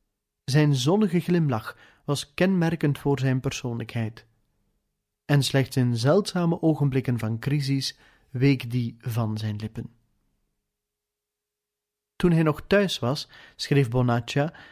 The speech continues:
die hem in die dagen intiem kende, was zijn voorhoofd steeds helder en onbewolkt. Zijn blik, zijn glimlach, de toon van zijn stem zelfs, alles getuigde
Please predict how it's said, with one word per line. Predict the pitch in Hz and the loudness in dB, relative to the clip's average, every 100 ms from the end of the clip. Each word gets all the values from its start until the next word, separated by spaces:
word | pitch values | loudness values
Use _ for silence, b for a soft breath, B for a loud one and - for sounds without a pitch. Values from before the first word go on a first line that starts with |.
| B | B
die | 156 | 2
hem | 143 139 | 4 4
in | 127 | 2
die | 127 156 | 2 2
dagen | 135 120 113 127 | 2 0 0 -2
intiem | 135 123 139 127 | -2 -2 -2 -2
kende, | 120 113 113 143 202 _ _ _ _ _ _ _ | -2 -4 -4 -6 -8 _ _ _ _ _ _ _
was | - 151 | 0 0
zijn | 151 147 135 | 2 2 2
voorhoofd | 143 185 143 160 151 - | 2 2 2 -2 -2 -6
steeds | - 147 143 | 0 0 0
helder | 113 147 165 156 | 0 2 2 -2
en | 151 131 | -2 -4
onbewolkt. | 170 175 139 110 107 113 - - _ _ _ _ _ | 0 0 0 -2 -4 -6 -12 -20 _ _ _ _ _
Zijn | - 135 120 120 | -2 0 0 -2
blik, | 127 170 - _ _ _ - | -2 -2 -4 _ _ _ -10
zijn | - 131 120 | -2 0 0
glimlach, | 139 143 147 143 - - _ _ _ _ _ | 2 2 2 -2 -6 -20 _ _ _ _ _
de | - 151 | -6 -2
toon | - 202 214 | 2 4 4
van | 165 143 | 4 2
zijn | 127 123 | 2 0
stem | 123 - 185 135 | -2 -2 0 0
zelfs, | 113 104 113 - _ | -4 -6 -8 -14 _
alles | 139 160 202 - | -4 0 0 -2
getuigde | 156 147 139 127 104 123 | -2 0 2 2 0 -4